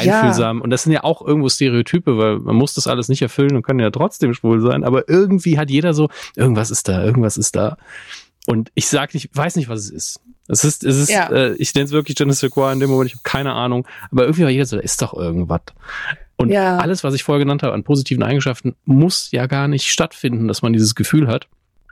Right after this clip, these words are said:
Speaker 1: Ich schieb's einfach auf den Schauspieler, dass er das hervorragend gemacht hat.
Speaker 2: Und auch die Charakterentwicklung von
Speaker 1: Ja.
Speaker 2: den ersten Folgen, ähm, bis hin zu dem Trent, den wir jetzt sehen, weil er so nah an der Mannschaft ist,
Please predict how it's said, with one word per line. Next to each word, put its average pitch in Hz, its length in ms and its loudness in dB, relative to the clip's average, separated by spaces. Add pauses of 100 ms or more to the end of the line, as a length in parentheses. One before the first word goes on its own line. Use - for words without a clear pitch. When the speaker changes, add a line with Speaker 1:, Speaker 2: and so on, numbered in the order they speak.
(540)
Speaker 1:
Ich 139 200 -2
schieb's 147 260 0
einfach 123 200 -2
auf 107 100 -2
den 107 120 -4
Schauspieler, 101 420 0
dass 92 120 0
er 92 60 2
das 87 120 0
hervorragend 87 360 0
gemacht 82 300 -4
hat. - 140 -10 (760)
Speaker 2:
Und 196 280 0
auch 175 180 0
die 185 80 -8
Charakterentwicklung 165 840 -4
von 165 180 -2
Speaker 1:
Ja. 160 80 -2
Speaker 2:
den 156 80 -2
ersten 156 380 -4
Folgen, 156 720 0
ähm, 147 360 0
bis 156 220 0
hin 160 160 0
zu 151 160 -2
dem 156 220 0
Trent, 156 280 0
den 156 140 2
wir 151 80 2
jetzt 151 220 0
sehen, 156 280 0
weil 147 120 2
er 151 80 0
so 156 100 0
nah 143 280 2
an 143 100 -2
der 139 100 0
Mannschaft 151 460 -2
ist, - 400 -2